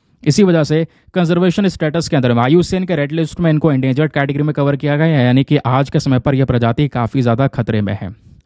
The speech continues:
साइट्स में इसको अपेंडिक्स टू में रखा गया है। यानी कि इसको हाई प्रोटेक्शन दी गई है। जो व्यापार इसका होता है इंटरनेशनल ट्रेड पर, वो करना इतना आसान है नहीं।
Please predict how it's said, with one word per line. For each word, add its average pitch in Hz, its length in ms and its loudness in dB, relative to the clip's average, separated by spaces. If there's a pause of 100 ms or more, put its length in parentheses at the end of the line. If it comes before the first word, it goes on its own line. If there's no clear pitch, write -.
(360)
साइट्स 180 380 0
में 202 100 2
इसको 185 160 -2
अपेंडिक्स 160 460 -2
टू 165 100 0
में 165 80 0
रखा 151 240 0
गया 147 160 2
है। 160 180 0 (560)
यानी 131 240 4
कि 160 140 0
इसको 147 320 0
हाई 135 200 -2
प्रोटेक्शन 127 440 -2
दी 147 100 -4
गई 143 140 -4
है। 165 180 -4 (180)
जो 135 180 2
व्यापार 123 520 -2
इसका 147 420 -2 (220)
होता 135 220 -2
है 151 120 0
इंटरनेशनल 120 500 0
ट्रेड 117 220 -4
पर, 180 160 0
वो 208 120 2
करना 139 280 -2
इतना 127 200 -4
आसान 143 260 -4
है 127 140 -4
नहीं। 98 180 -6